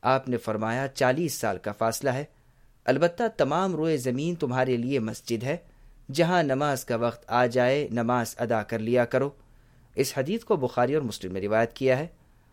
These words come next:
وضاحت، اسرائیلی روایات کے مطابق آدم علیہ السلام ہی مذکورہ دونوں مسجدوں کے مؤسس اور بانی ہیں، اور ان دونوں کی تعمیر میں چالیس سال کا فاصلہ ہے، جبکہ کتاب و سنت میں اس کی کوئی دلیل نہیں۔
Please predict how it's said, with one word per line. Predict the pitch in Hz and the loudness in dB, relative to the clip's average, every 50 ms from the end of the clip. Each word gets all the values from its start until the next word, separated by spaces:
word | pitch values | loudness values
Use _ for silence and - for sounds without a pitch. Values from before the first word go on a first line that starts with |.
| _ - - _ _ _ _ - | _ -20 -20 _ _ _ _ -4
وضاحت، | - 95 92 113 110 - - 165 165 - - - _ _ _ _ _ _ _ - - _ _ _ _ _ _ _ _ | -2 2 4 2 2 2 0 -4 -6 -8 -12 -20 _ _ _ _ _ _ _ -20 -20 _ _ _ _ _ _ _ _
اسرائیلی | - 120 - 139 143 151 170 202 233 262 269 247 | -6 -4 0 2 4 4 6 4 2 0 0 0
روایات | 175 127 127 127 135 143 160 175 170 | 2 6 6 6 6 4 2 -2 -2
کے | - - 139 | -2 -2 0
مطابق | 123 117 - - 113 117 123 165 170 - - | 0 0 0 2 2 2 2 2 0 2 2
آدم | 123 135 147 202 214 196 | 2 2 4 2 0 0
علیہ | 175 170 175 175 165 | 0 0 0 0 -2
السلام | 165 147 - - 123 113 117 135 143 147 131 | -2 -2 -2 0 0 2 2 2 2 0 -2
ہی | 123 147 170 175 | -4 -2 -2 0
مذکورہ | 151 131 123 - - - - 143 147 151 156 165 165 139 | 0 0 0 -2 -4 -4 -2 0 2 2 2 0 -2 2
دونوں | 117 139 151 165 185 202 180 | 4 4 4 4 2 0 -2
مسجدوں | 143 123 - - - - 113 139 147 143 | -2 -2 -4 -4 -6 -4 -2 -2 -2 -2
کے | 131 - 151 151 139 | -2 -4 -4 -2 0
مؤسس | 120 123 123 - - 135 - - - - 185 180 - - - | 0 -2 0 0 0 -2 -2 -2 -4 -4 -4 -4 -6 -4 0
اور | 123 131 123 | 2 2 2
بانی | 107 113 117 113 110 117 123 123 | 2 0 0 0 0 0 -2 -2
ہیں، | 120 147 170 - - _ _ _ _ _ _ _ _ _ _ - | -4 -6 -8 -10 -14 _ _ _ _ _ _ _ _ _ _ -2
اور | - 90 107 | 0 2 2
ان | 123 131 123 113 | 2 2 4 4
دونوں | 147 165 180 208 220 | 4 4 4 2 0
کی | 196 - 185 160 | 0 -2 -2 0
تعمیر | - 143 131 131 143 165 165 147 | 4 4 4 4 4 0 -2 -2
میں | 160 170 | -2 -4
چالیس | 160 - 135 127 131 151 143 131 | 0 2 2 2 2 0 -2 -4
سال | - - 131 135 127 | 0 0 2 2 0
کا | - 113 | -2 -4
فاصلہ | 110 - 113 104 104 - 127 131 | -4 -2 -2 -4 -2 0 0 0
ہے، | 120 127 139 - _ _ _ _ _ _ _ _ _ _ - | 0 0 -2 -6 _ _ _ _ _ _ _ _ _ _ 0
جبکہ | 120 147 143 - 170 | 2 2 4 4 2
کتاب | 156 - 147 - 165 180 180 | 0 0 2 2 4 4 4
و | 180 165 | 2 0
سنت | - - 147 151 160 175 175 175 - - | 0 -2 -2 0 0 -2 -2 -2 -4 -2
میں | 185 196 | -2 0
اس | 185 151 - | 0 -2 -2
کی | - 143 135 | -4 -6 -4
کوئی | - - 123 120 117 | 0 2 2 2 4
دلیل | 117 123 120 127 127 123 | 2 2 2 2 2 2
نہیں۔ | 123 123 131 147 | 0 0 -2 -4